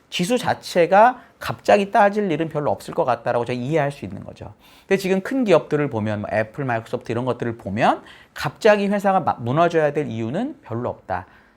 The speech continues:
기본적으로 매출이 변동성이 적어졌고 원가 부담이 적은 일을 하고 있기 때문에 저는 그렇다고 봐요. 그래서 요 부분도 반드시 달라진 부분을 인지하셔야 된다라고 저는 봅니다. 세 번째는 이제 앞으로의 전망인데요.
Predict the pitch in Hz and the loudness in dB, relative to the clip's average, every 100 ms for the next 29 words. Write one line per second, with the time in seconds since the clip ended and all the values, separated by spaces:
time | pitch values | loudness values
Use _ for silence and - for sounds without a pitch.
0 | _ - 135 143 208 196 180 156 160 123 | _ -12 0 4 4 4 2 2 0 0
1 | 101 101 - - 185 240 240 _ _ _ | -4 -4 -8 -4 -2 -4 -8 _ _ _
2 | _ - 131 170 170 165 151 - 95 135 | _ -6 -2 -2 0 -2 -2 -4 -2 -2
3 | 127 92 - 104 208 _ _ - 123 151 | -4 -12 -12 -12 -14 _ _ -2 0 4
4 | 185 180 175 160 156 - 117 123 202 170 | 2 4 0 0 -4 -6 -4 0 0 0
5 | 127 131 165 165 127 110 - 101 107 156 | -2 -2 -4 -4 -6 -10 -8 -6 -6 -8
6 | 107 113 - 101 - 101 107 - - - | -8 -8 -8 -12 -10 -12 -12 -14 -16 -18
7 | - _ _ - 139 127 165 180 110 110 | -20 _ _ -4 -2 4 4 4 -2 -6
8 | 107 151 220 240 - _ - 113 127 135 | -2 2 2 0 -6 _ -8 -4 -4 -4
9 | 143 98 113 131 135 113 120 110 113 120 | -6 -2 -2 0 -2 -4 -4 -6 -6 -6
10 | 113 117 104 98 98 98 101 101 101 - | -6 -6 -8 -8 -8 -8 -10 -10 -12 -12
11 | 90 - - _ _ - 190 226 226 107 | -16 -18 -20 _ _ 0 4 4 2 -4
12 | 117 139 92 - - - - 123 143 - | -4 -4 -6 -14 -20 -20 -8 -2 0 0
13 | 113 - 247 247 - 117 127 160 156 107 | -4 0 6 6 6 -2 2 2 0 -6
14 | 95 101 156 | -8 -4 -6